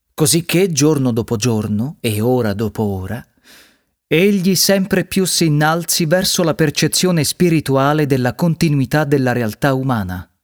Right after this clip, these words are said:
Soffermandosi sul pensiero dell'inesistenza, egli perde ogni efficacia. Indebolendosi la sua forza di volontà, il suo desiderio di progresso scema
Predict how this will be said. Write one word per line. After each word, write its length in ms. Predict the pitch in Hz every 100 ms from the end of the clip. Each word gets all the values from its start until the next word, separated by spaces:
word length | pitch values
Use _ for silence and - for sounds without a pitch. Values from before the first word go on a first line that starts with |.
| _ _ _ _ _ _ _ _ _ _ _ _ _ _
Soffermandosi 880 | - 208 - 196 190 208 185 170 147
sul 220 | - 147
pensiero 520 | 143 127 - 156 147
dell'inesistenza, 1200 | 127 120 139 139 110 107 - 120 101 95 - 113 -
egli 340 | 196 196 180
perde 400 | 175 165 156 156 -
ogni 340 | 220 202 185
efficacia. 760 | 143 - 127 101 85 - 95 - _ _ _ _ _ -
Indebolendosi 960 | 180 180 170 156 156 170 151 135 135
la 120 | 120
sua 220 | - 127
forza 380 | - 139 135 135
di 100 | 117
volontà, 580 | 113 110 107 - 113 107
il 100 | 113
suo 220 | - 160
desiderio 600 | 151 135 147 165 170 151
di 140 | 131 113
progresso 540 | 139 147 160 - 120
scema 540 | - - 143 95 85